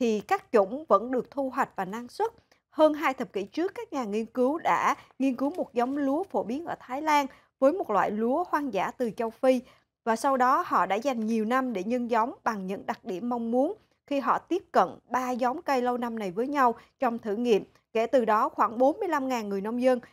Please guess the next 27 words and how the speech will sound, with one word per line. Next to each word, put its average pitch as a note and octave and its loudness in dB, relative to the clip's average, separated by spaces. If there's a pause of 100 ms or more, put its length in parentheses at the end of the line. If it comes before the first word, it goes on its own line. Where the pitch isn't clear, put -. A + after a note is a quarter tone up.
(180)
chủ G#3+ 4
yếu C4 0
là E4 0
người B3 0
nông A#3+ -4
dân B3+ 2 (260)
tự G#3 4
cu-, C4+ -2 (160)
ở G3 4
những G#3 -4
cái, D4 -10
những A3+ -6
cái F4 -10
nơi D4 -2
mà A3+ -4
bán D4 -6
lẻ B3 0
đó, E4+ 0 (240)
đã A3+ -2
thử G#3 0
trồng G3 -2
cái C#4 -8
loại A#3+ -2
lúa G#3 -2
lâu C4 0
năm A3+ -6
này. G#3 0